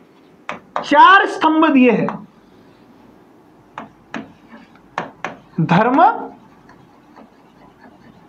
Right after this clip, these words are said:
अर्थ, काम,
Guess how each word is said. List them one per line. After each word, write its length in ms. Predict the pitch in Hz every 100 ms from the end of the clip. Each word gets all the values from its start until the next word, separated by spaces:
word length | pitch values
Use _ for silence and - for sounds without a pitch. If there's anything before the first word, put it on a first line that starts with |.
| _ _ _ - - - _ - - _ - - - _ _ _ - - - 214
अर्थ, 300 | 277 - 320 - - - - _ _ _ - - - - - _ _ _ _ - - _ - - - - - - - _ _ - - - - _ - - - -
काम, 560 | - 269 320 311 - -